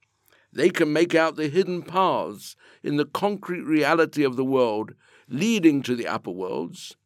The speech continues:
and they read into whatever is apprehended as real the symbols and models of a higher world, taking us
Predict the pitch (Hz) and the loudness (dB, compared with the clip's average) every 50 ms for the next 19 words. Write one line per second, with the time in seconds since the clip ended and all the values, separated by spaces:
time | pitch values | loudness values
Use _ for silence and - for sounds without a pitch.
0 | _ _ _ _ _ _ - - _ - - 135 151 151 160 160 151 151 196 233 | _ _ _ _ _ _ -20 -20 _ -10 -6 -4 -2 0 0 0 0 0 -2 -4
1 | 226 185 208 202 156 151 160 156 156 156 151 - - 170 190 180 185 190 135 156 | -4 -4 -4 -6 -4 -4 -4 -2 -2 -2 -4 -2 2 2 2 2 2 0 0 0
2 | 147 160 156 151 151 - 147 131 - 160 208 208 180 165 160 135 127 123 104 117 | 0 0 -2 -2 0 -2 -4 -2 -2 -2 -2 -2 2 0 2 2 0 -2 -2 -4
3 | 127 147 170 196 190 165 123 95 98 113 113 - _ _ _ _ _ _ _ _ | -2 -2 0 2 4 2 2 2 -4 -8 -12 -16 _ _ _ _ _ _ _ _
4 | - - 123 - - - 202 214 208 180 165 165 156 139 120 139 135 139 151 170 | -6 -6 -6 -4 0 2 2 2 2 2 0 0 0 2 0 -2 -2 0 0 0
5 | 175 165 156 151 131 131 131 113 117 98 - - - 240 247 185 156 123 110 107 | 0 0 -2 -4 -2 -4 -4 -4 -4 -8 -8 -12 -10 -6 -2 -2 -2 -2 -2 -4
6 | 92 71 64 62 60 62 - _ _ _ _ _ _ _ _ _ - - - 202 | -6 -8 -8 -12 -14 -18 -20 _ _ _ _ _ _ _ _ _ -6 0 2 2
7 | 226 175 185 196 180 170 170 165 160 - - - | 2 2 -2 -2 -2 0 -2 -2 -2 -4 -10 -12